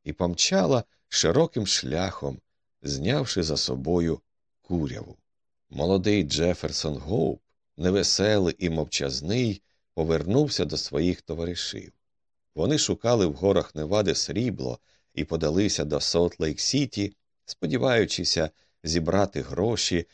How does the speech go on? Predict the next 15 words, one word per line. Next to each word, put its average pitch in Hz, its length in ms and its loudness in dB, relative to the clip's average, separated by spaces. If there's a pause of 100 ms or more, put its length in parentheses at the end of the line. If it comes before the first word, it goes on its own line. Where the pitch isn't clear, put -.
(180)
для 76 140 0
розробки 80 840 0 (180)
відкритих 82 760 -4
ними 78 280 -4
копалин. 55 640 -8 (720)
Він 87 260 2
був 117 220 -2
так - 200 -8
само 87 480 0 (340)
захоплений 82 760 0
цією 82 460 0
справою, 87 720 0 (260)
як 80 280 -2
і - 60 -2
товариші, 78 720 -2